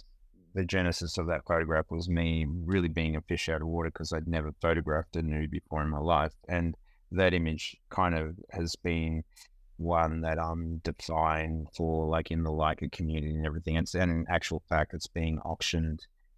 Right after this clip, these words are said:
in Vienna in November at a, at a very prestigious Leica auction. Um, and, uh, yeah, I think that one is the one that everybody knows me for. I mean, I've done projects, uh, a lot of high profile, uh, projects with a lot of pro-, high profile actors,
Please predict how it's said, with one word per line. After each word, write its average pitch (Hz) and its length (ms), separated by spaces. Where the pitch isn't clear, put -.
in 80 380
Vienna 80 680
in 85 140
November 80 800
at 78 120
a, 78 320
at 85 80
a 78 60
very 78 220
prestigious 80 600
Leica 80 380
auction. 80 680
Um, 78 420
and, 80 420
uh, 80 80
yeah, 104 260
I 101 80
think 113 260
that 101 180
one 92 260
is 95 180
the 95 80
one 87 240
that 82 120
everybody 82 440
knows 78 360
me 82 140
for. 82 240
I - 20
mean, 90 200
I've 92 140
done 101 420
projects, 101 640
uh, 90 180
a - 80
lot 98 160
of 95 60
high 87 280
profile, 87 720
uh, 85 360
projects 87 520
with 85 180
a 87 40
lot 85 160
of 80 80
pro-, 85 200
high 85 140
profile 85 480
actors, 85 720